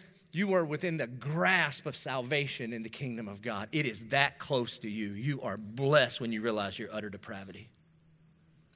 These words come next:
Which leads to the next one. This is why I think they are linked together. Because when you get to the place where you realize your poverty of spirit,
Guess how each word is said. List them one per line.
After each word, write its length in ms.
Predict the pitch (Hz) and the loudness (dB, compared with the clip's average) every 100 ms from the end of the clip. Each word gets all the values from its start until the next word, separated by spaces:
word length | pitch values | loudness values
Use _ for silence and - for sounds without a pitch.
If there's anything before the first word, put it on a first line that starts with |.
| _ - - - - - | _ -20 -18 -18 -18 -4
Which 200 | 135 127 | -2 2
leads 260 | 135 135 - | 2 2 0
to 100 | 147 | 2
the 100 | 156 | 6
next 240 | 175 175 | 6 4
one. 80 | 123 | 0
This 160 | 123 139 | -2 -2
is 80 | |
why 160 | 135 139 | 0 0
I 60 | 127 | 2
think 240 | 170 143 | 0 2
they 100 | 143 | 4
are 100 | 143 | 6
linked 280 | 151 165 160 | 6 4 2
together. 440 | 156 180 165 117 - - - - _ _ _ _ _ - - - - - | 4 4 4 0 -6 -18 -20 -20 _ _ _ _ _ -20 -20 -20 -12 -6
Because 280 | 143 156 127 | 0 0 2
when 240 | 156 196 | 4 6
you 120 | 202 | 6
get 200 | 175 196 | 4 2
to 80 | 175 | 2
the 80 | 165 | -2
place 360 | 190 185 - | 6 6 6
where 100 | 170 | 2
you 140 | 165 160 | -2 2
realize 640 | 185 196 160 156 156 - - - - | 4 6 6 4 0 -6 -16 -20 -6
your 140 | 170 | -4
poverty 580 | 151 - 185 180 180 175 | 0 4 6 6 4 2
of 100 | 156 | 0
spirit, 600 | - - 196 170 156 - | -2 0 4 4 2 -2